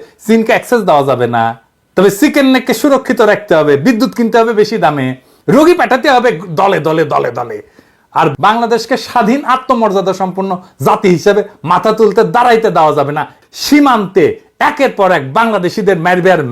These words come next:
মাইরে টাঙায় রাখবে কাটাতারে। আর কি? পানি বন্ধ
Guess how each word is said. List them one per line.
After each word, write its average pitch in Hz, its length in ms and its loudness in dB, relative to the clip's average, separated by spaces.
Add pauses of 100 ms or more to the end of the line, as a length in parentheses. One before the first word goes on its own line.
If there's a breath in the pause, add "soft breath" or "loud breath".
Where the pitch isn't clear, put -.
মাইরে 208 240 0 (460 soft breath)
টাঙায় 269 400 2
রাখবে 143 300 0 (220)
কাটাতারে। 113 480 -4 (260)
আর - 80 0 (100)
কি? 277 120 2 (920)
পানি 240 280 2
বন্ধ 294 160 4